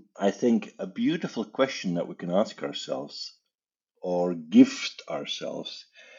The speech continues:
is when asking others, "How can I be a better dot, dot, dot? How can I be a better partner to my husband of twelve years? You know, how can I be a better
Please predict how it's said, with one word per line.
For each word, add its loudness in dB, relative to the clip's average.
is 2
when 8
asking 0
others, 0
"How 0
can -2
I 4
be -2
a -2
better -4
dot, -8
dot, -8
dot? -2
How 4
can 2
I 6
be 2
a 6
better -2
partner 0
to -8
my 0
husband -2
of -6
twelve -4
years? -10
You 2
know, 4
how 4
can -4
I 2
be 0
a 2
better -2